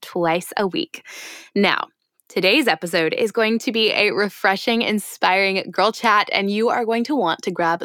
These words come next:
the drink or snack of your choice and buckle up for the goodness. We have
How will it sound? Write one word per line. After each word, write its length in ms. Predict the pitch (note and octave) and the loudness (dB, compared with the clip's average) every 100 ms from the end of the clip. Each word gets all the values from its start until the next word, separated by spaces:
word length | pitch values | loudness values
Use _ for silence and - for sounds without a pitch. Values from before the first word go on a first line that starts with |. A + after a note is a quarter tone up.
| - | -4
the 60 | |
drink 280 | F#3+ F3 F#3+ | -2 -2 0
or 100 | G3+ | -2
snack 360 | G3 - D#3 - | -4 -2 -2 0
of 80 | A3 | -2
your 140 | C#4 | -2
choice 400 | C4+ F3 D#3+ - - | 0 2 0 -2 -2
and 180 | F#3 F#3 - E3+ | 0 0 -4 -2
buckle 300 | - - F#3 | -2 0 2
up 200 | E3+ - | 0 0
for 100 | G3+ | -2
the 60 | |
goodness. 580 | G3 F3+ E3 D#3 F#3+ - - - - - | 0 -2 -2 -2 -2 -6 -10 -12 -12 -2
We 180 | B3 B3 | 2 4
have 320 | A#3+ A3+ A3+ | 4 2 0